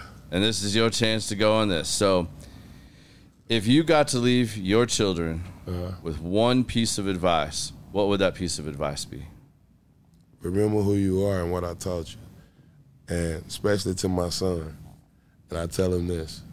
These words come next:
Speaker 2: How was you born? He was born ready. What are you? You're a king. You're a leader. You're a boss. You special.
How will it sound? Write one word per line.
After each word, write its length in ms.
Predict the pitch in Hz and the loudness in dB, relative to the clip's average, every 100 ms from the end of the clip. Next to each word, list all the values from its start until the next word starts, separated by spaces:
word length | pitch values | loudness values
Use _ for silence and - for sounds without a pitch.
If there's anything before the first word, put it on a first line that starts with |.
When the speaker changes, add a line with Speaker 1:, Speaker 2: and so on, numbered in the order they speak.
| - - | -20 -14
Speaker 2:
How 200 | - 120 | -4 2
was 180 | 110 95 | 2 2
you 80 | 95 | 0
born? 360 | 90 90 76 67 - - - - _ _ _ _ - | 0 -2 -4 -10 -18 -20 -20 -20 _ _ _ _ -6
He 100 | 90 | -2
was 180 | 104 87 | 0 0
born 360 | 101 98 90 | 2 2 2
ready. 280 | 87 80 73 69 - - - _ - - | -2 -4 -8 -14 -20 -20 -20 _ -20 -4
What 160 | 110 107 | 0 2
are 180 | 95 | 2
you? 180 | 85 76 - - - _ _ _ _ - | 0 -4 -10 -20 -20 _ _ _ _ -6
You're 160 | 92 | -4
a 40 | 82 | -4
king. 420 | - 101 85 73 - - _ _ _ _ - | 0 0 0 -6 -14 -20 _ _ _ _ -4
You're 140 | 95 | -2
a 20 | |
leader. 340 | 95 98 87 69 - - - _ _ _ - | 2 0 0 -6 -14 -20 -20 _ _ _ -8
You're 120 | 92 | -6
a 20 | |
boss. 600 | 80 92 90 76 - - - - - _ _ - | -4 -2 -2 -4 -8 -10 -16 -20 -20 _ _ -8
You 80 | 80 | -8
special. 520 | - 113 98 - | -4 -2 -2 -4